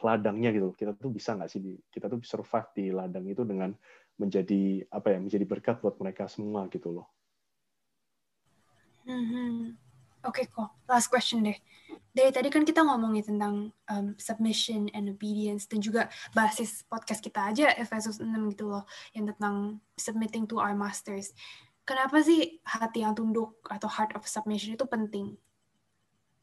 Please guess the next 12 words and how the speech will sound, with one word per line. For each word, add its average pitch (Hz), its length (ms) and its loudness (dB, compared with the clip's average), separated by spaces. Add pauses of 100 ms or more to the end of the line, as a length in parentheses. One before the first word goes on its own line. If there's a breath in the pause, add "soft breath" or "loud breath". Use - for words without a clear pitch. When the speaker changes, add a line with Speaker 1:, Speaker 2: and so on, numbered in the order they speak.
(560)
Speaker 1:
Penting, 135 420 -2
oke, 113 300 2 (160)
penting 190 500 0 (220)
ya, 131 320 2 (240)
tadi 131 160 2
aku 160 100 2
udah 104 300 2
sempet 113 320 -8
bahas, 107 560 -8
ya 120 100 2
penting 123 540 0
karena 143 560 -2